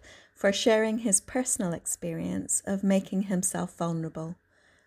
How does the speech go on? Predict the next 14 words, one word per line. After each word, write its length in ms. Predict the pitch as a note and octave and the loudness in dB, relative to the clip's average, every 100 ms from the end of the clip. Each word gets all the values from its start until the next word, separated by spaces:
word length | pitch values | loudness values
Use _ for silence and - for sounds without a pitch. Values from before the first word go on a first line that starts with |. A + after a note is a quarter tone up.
| _ | _
a 80 | F#3+ | -8
challenge 680 | G3 - G#3 F3+ G3+ F3+ - | -2 4 6 6 2 0 -4
to 180 | F#3+ | -2
us 240 | F3 F3 - | -2 0 0
all. 360 | F#3+ E3 E3+ - _ _ _ _ _ _ _ _ _ _ _ _ _ _ _ _ _ | 0 -2 -4 -10 _ _ _ _ _ _ _ _ _ _ _ _ _ _ _ _ _
And 160 | A3 G#3 | -2 4
so 540 | - A#3+ A3 G#3+ G#3 - | 4 4 2 0 -2 -2
our 120 | G#3 | -6
final 460 | - C#4 C4+ A3+ E3+ | -4 0 2 2 0
Bible 360 | E3 F3 - | -6 -10 -10
text 420 | E3+ - - - | -8 -6 -6 -8
for 80 | - | -8
this 200 | D#3+ F3 | -8 0
series, 680 | - D3+ - - E3+ - - | 0 0 -2 -8 -8 -8 -10